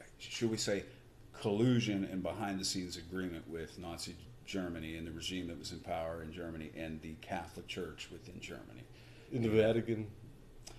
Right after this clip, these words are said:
Speaker 1: But, well, yeah, I guess it would have to go that far. When, and to keep in mind, the Vatican at that time was surrounded by
Speaker 2: It's
Speaker 1: fascist Italy.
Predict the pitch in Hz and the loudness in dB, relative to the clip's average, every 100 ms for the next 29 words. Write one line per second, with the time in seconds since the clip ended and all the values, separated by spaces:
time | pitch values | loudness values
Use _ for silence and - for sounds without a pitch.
0 | - 120 120 120 117 110 113 85 87 98 | -4 0 6 10 10 10 8 8 4 0
1 | - 85 90 101 85 85 - 85 80 78 | 0 0 0 2 0 -2 -4 -6 -4 -4
2 | 73 - 87 85 78 127 139 113 110 104 | -6 -4 -4 -4 -2 6 8 8 6 2
3 | 98 - 113 95 92 107 87 82 92 92 | -2 2 2 2 0 0 -2 2 4 4
4 | 92 85 85 85 - 85 82 80 92 85 | 2 -6 -4 -6 -4 -4 -4 -4 -4 -4
5 | 82 82 85 80 78 110 101 87 85 92 | -4 -2 0 0 0 0 2 2 2 -2
6 | - 95 135 90 | -2 4 6 6